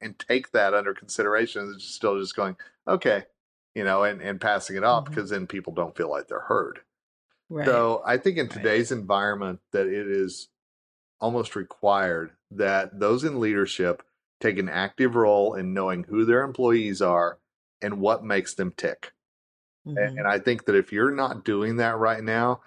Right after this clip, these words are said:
Speaker 1: your employees don't think that you really care about them. And
Speaker 2: Oh, yeah.
Speaker 1: yeah, so I, I think that it's really incumbent upon the employers to take that step a lot more than it is the employees to walk into my office and go,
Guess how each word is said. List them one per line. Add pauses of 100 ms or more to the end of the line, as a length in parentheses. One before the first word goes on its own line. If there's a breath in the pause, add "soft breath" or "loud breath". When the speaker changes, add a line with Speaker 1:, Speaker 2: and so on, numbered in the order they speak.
(280 soft breath)
Speaker 1:
your
employees
don't
think
that
you
really
care
about
them. (340)
And
Speaker 2:
Oh,
yeah.
Speaker 1:
yeah,
so
I,
I
think
that
it's
really
incumbent
upon
the
employers (280)
to
take
that
step
a
lot
more
than
it
is
the
employees
to
walk
into
my
office
and
go,